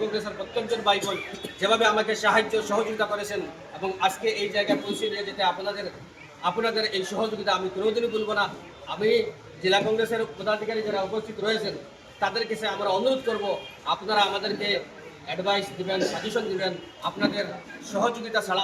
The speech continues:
আমরা এই সংগঠনকে শক্তিশালী করা কোনো অবস্থায় সম্ভব হবে না। আপনাদের সর্বাবস্থায়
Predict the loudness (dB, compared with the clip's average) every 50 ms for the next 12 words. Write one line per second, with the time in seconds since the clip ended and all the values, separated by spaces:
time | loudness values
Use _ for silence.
0 | 0 0 0 -2 0 0 0 -2 -2 -2 -4 -4 -2 -2 -2 -4 -4 -6 -4 -4
1 | -4 -4 -4 -6 -10 -14 -14 -12 -8 -8 -8 -6 -6 -4 -2 0 0 0 0 0
2 | 0 0 -2 -2 0 0 0 0 -2 0 0 0 0 0 -4 -4 -4 0 2 2
3 | 2 2 2 2 0 -2 -2 -8 -14 -16 -18 -16 -12 -12 -12 -6 -4 -4 -4 -4
4 | -4 -6 -6 -6 -4 0 0 2 2 0 0 0 0 0